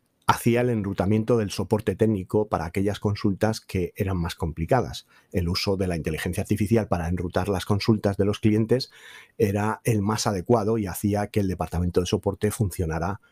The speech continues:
muchísimo mejor. Y, por supuesto, en la rama de I T, pues, eh, ayudaba a construir mejor la seguridad de la empresa para detectar y prevenir posibles intrusos o posibles, eh, anomalías en esos logs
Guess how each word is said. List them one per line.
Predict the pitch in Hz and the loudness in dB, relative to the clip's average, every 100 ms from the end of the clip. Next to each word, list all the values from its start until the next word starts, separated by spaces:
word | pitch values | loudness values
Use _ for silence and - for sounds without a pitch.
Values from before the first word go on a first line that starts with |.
| _ _ | _ _
muchísimo | 104 101 - - - 87 | 0 0 -2 -4 -4 -4
mejor. | 62 - 85 - _ - | -6 -4 -6 -6 _ 4
Y, | 120 | 4
por | 120 101 | 6 0
supuesto, | - - 87 78 - | -2 -4 -2 -2 -2
en | 101 | -2
la | 82 | -2
rama | 78 78 80 | -4 -4 -4
de | 80 | -4
I | 95 | 2
T, | 113 123 - | 2 2 -2
pues, | 98 90 107 | -2 -2 -4
eh, | 87 69 - _ _ | -6 -8 -14 _ _
ayudaba | - 101 98 113 98 117 - - - _ | -2 0 0 0 -2 -6 -10 -20 -20 _
a | 113 113 113 117 | 0 2 0 0
construir | - 113 - 107 117 | 2 2 2 2 2
mejor | 120 107 127 | 0 0 -2
la | 123 | -2
seguridad | - 98 98 92 104 113 | -4 -2 -2 0 0 0
de | 90 | -2
la | |
empresa | 78 78 120 - 73 | -2 0 0 0 -6
para | 82 82 85 | -6 -4 -4
detectar | 90 87 - 107 113 | -4 -2 0 2 2
y | 110 | 0
prevenir | 101 87 98 107 113 117 - - - - | -2 0 0 0 0 -4 -12 -20 -20 -6
posibles | - - 110 104 - | -2 0 0 -2 -2
intrusos | 87 107 135 123 113 110 | -4 2 2 2 0 0
o | 98 | -4
posibles, | 98 - 110 110 110 107 - | -4 -2 0 0 0 -2 -4
eh, | 101 98 98 95 101 _ _ - - _ - | -4 -2 -4 -6 -10 _ _ -20 -20 _ 0
anomalías | 107 107 92 117 143 117 - | 2 2 0 2 0 0 -4
en | 98 | -2
esos | 107 - 107 120 | -2 -2 0 2
logs | 123 120 - - | 2 0 -6 -14